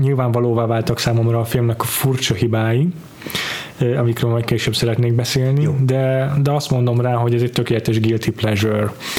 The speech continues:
Speaker 1: és, ö, inkább vállalom ezt a filmet, mint mondjuk a Top Gun-t, hogyha a
Speaker 2: Mhm.
Speaker 1: szeretni való Tony Scott filmekről akarok beszélni. És, ö, tényleg újra, maximálisan újranézhetőnek tartom, mert elbaszottul jók a dialógusok benne,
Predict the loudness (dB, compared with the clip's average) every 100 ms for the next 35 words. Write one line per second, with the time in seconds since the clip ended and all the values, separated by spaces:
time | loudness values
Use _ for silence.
0 | -4 -2 0 0 0 0 0 0 0 0
1 | 2 2 2 0 -2 -2 0 0 2 2
2 | 2 2 0 0 0 2 0 0 0 0
3 | 2 2 2 2 0 0 0 0 2 2
4 | 2 0 0 0 0 -2 0 0 0 0
5 | 0 0 0 0 0 2 2 0 -4 -8
6 | -6 -4 -4 -6 -2 -2 2 0 0 0
7 | 0 0 0 2 2 0 0 0 0 2
8 | 0 2 0 0 0 0 0 -2 0 0
9 | -2 -8 -12 -10 -8 -8 -10 -14 -8 0
10 | 0 0 -6 -12 -16 -14 -10 -2 0 0
11 | 0 0 0 2 0 2 2 0 0 0
12 | 2 2 0